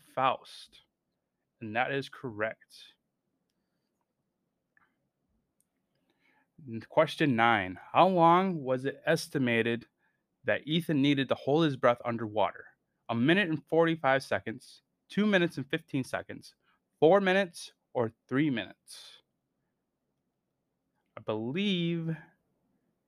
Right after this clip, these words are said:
it was either four or three minutes, but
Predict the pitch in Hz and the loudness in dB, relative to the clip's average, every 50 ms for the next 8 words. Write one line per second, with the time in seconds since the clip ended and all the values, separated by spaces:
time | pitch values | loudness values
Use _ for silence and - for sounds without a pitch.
0 | _ _ - 123 117 113 110 127 147 147 127 - - _ - 147 156 180 190 175 | _ _ -8 -6 -4 0 4 6 6 6 6 4 0 _ 0 4 6 8 10 10
1 | 143 139 - - 147 151 160 139 110 101 104 110 - - - - - - - _ | 8 6 4 2 4 4 4 4 4 2 2 0 -2 -6 -12 -18 -18 -18 -20 _
2 | _ _ _ _ _ - 147 170 160 165 | _ _ _ _ _ 4 6 6 6 4